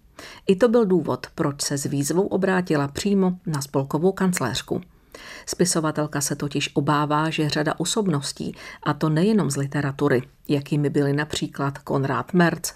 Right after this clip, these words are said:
Theodor Kramer a další, by mohli brzy upadnout v zapomnění. Pouze hrstka lidí dnes totiž ví o pohnutých a často tragických osudech intelektuálů, ale také vědců či lékařů, kteří museli prchnout před diktaturou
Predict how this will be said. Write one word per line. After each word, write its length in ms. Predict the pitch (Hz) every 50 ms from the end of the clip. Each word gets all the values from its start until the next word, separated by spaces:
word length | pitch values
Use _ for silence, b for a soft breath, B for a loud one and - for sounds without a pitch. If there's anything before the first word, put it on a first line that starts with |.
| _ _
Theodor 400 | - - - 135 135 - 131 147 -
Kramer 440 | - - 170 160 160 160 156 151 151 B B B B B B
a 60 | 147
další, 600 | 143 139 143 135 135 139 - - 180 190 220 220 B B B B -
by 120 | 180 214
mohli 300 | 220 262 247 247 240 220
brzy 340 | 175 175 185 202 - 233 -
upadnout 640 | - 185 180 - 190 185 185 180 180 175 180 180
v 80 | 170 175
zapomnění. 720 | 170 170 - - 196 185 175 160 151 147 143 117 98 - - - _ B B B B B B B B B B
Pouze 260 | B 214 220 220 214 214
hrstka 400 | 180 233 233 - - - - 147
lidí 320 | 135 135 127 - 143 139
dnes 280 | 143 147 139 139 139 -
totiž 360 | - 139 - - 143 - -
ví 260 | 143 160 160 170 -
o 120 | - 156
pohnutých 760 | 143 143 - 160 151 151 160 156 151 - - 143 165 170 - -
a 80 | - 156
často 360 | - - 165 - - 180 175
tragických 760 | 180 - 175 175 180 202 196 185 - - - 131 - - -
osudech 420 | 139 - - 143 135 143 139 139 - -
intelektuálů, 960 | 165 165 170 170 165 160 156 156 - - 165 156 151 147 143 143 143 147 147 143 B B B B B B
ale 160 | - 165 175
také 300 | 180 196 185 185 208 208
vědců 540 | 185 180 196 220 - - - - - 123 123
či 200 | - - - 156
lékařů, 560 | 147 156 165 175 - 147 135 - 123 120 180 - - _ - -
kteří 320 | - - 220 220 240 233
museli 400 | 202 180 175 180 - 196 175 147
prchnout 560 | - - 170 - - 165 165 170 175 180 -
před 240 | - - - 143 135
diktaturou 800 | - - - - - - - 151 143 - 160 156 165 175 185